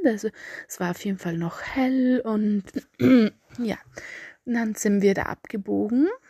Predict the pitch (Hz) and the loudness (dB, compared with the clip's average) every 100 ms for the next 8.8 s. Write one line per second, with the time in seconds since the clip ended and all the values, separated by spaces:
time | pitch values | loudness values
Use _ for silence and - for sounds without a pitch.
0 | - _ _ - 208 208 - - 196 208 | -20 _ _ -14 -8 -4 -4 -6 -6 -6
1 | 202 220 196 - 208 196 - 185 - 226 | -4 -4 -4 -2 -2 0 0 -2 -6 -8
2 | 220 226 240 233 - - 196 _ - - | -6 -4 -2 -4 -8 -10 -12 _ -10 -8
3 | 196 190 - - 202 202 - 196 190 190 | -6 -8 -10 -12 -8 -8 -4 -4 -4 -6
4 | - - - - - - 208 208 202 - | -12 -20 -20 -20 -20 -10 -2 0 0 -2
5 | 185 202 208 - - 202 196 208 - 196 | -2 -2 0 -2 0 -2 -2 -6 -4 -4
6 | - - 196 202 - _ _ 196 196 - | -4 -2 0 0 -4 _ _ -4 -4 -4
7 | - 202 - 190 214 240 240 233 233 233 | -6 -6 -2 0 0 -2 -4 -2 0 0
8 | 233 240 226 - 220 220 226 | -2 -6 -6 -8 -6 -6 -6